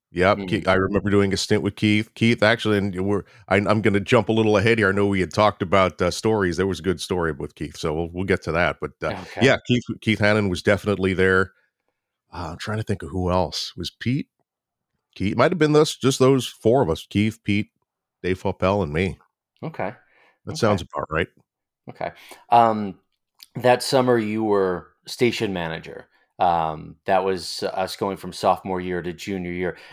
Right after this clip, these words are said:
Speaker 2: And that's, that's when Jeff Krause took ill.
Speaker 1: Yes. Yes.
Speaker 2: Um, and he had appointed people for the summer and was thinking ahead of the fall. And,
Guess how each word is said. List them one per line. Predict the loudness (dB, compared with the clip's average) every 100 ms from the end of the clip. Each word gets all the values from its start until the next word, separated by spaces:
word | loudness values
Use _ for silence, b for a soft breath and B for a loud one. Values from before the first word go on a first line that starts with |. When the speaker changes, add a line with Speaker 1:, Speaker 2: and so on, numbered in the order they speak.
| B
Speaker 2:
And | 0
that's, | 0 0 -6
that's | 0 2 0 -2
when | 0 0 -4 -8 -12 -6
Jeff | -4 -2
Krause | 0 2 0 -4 -12 -14 _ _ _ -10
took | -10 -8
ill. | -12 -14 -16 _ _ _ _ _ _ _
Speaker 1:
Yes. | -10 -10 -10 -14 -18 -10 -2
Yes. | 0 0 -2
Speaker 2:
Um, | -4 -8 -14 -12
and | -10 -10 -10
he | -8 -4 -2
had | 2 2 2
appointed | -2 -12 -4 -2 0 -4 -6
people | -8 0 0
for | 0 -4
the | -2
summer | 4 4 4 2 2
and | -2
was | -6
thinking | -10 -12 -10 -8
ahead | -4 -4
of | -4
the | -8
fall. | 0 4 6 4 2
And, | -4